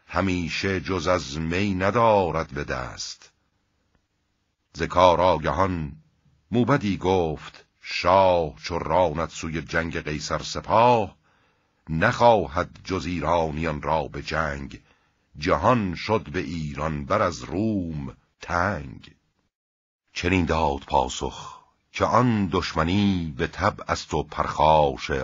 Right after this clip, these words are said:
آهرمنی. دگر باره پرسید موبد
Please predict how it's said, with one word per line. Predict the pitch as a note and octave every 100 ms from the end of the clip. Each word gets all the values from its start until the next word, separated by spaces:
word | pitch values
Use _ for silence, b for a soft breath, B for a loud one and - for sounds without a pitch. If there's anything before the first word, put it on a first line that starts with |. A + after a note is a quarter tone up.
| -
آهرمنی. | D2 C2 A#1+ B1+ A#1+ B1 B1 B1+ G#1+ - _ _ _ _ _ _ _ _ _ _ _ _ _ _ _ _ -
دگر | F#2+ G#2 A#2+
باره | G2+ A2+ A2+ D#3
پرسید | A2+ F#2+ - G#2+ F#2+ C#2+
موبد | D#2+ C#2+ E2+ -